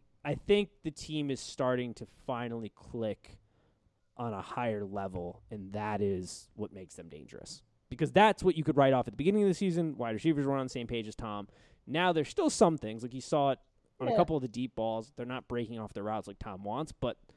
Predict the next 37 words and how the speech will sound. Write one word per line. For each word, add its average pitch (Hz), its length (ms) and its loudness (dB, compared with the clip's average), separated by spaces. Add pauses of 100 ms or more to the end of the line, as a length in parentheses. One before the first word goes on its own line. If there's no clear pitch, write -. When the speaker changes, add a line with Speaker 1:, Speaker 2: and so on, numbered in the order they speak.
(1400)
Speaker 1:
overall 165 380 12
they're 95 80 -4
clicking 110 340 -4
at 92 80 -10
a 90 40 -10
high 90 180 -10
level. 82 320 -16 (1500)
Um, 123 460 2 (600)
that'll 185 260 6
do 185 120 10
it 175 80 4
for 170 100 -2
the 143 80 2
games. 123 640 0 (240)
I 120 80 -2
have 120 140 -2
one 143 340 2
thing 151 240 0
before 127 300 0
we 120 100 2
la-, 113 300 -2 (280)
wrap 117 300 -2
this 107 200 -2
up, 90 240 -2 (840)
and 127 80 -4
it 131 80 2
is 131 100 2
a 143 40 -2
power 170 380 10
ranking 143 300 6
I 120 80 0
saw 120 280 4
right 117 160 2
before 120 260 -4
we 117 80 0
got 104 200 -2
on. 87 260 -8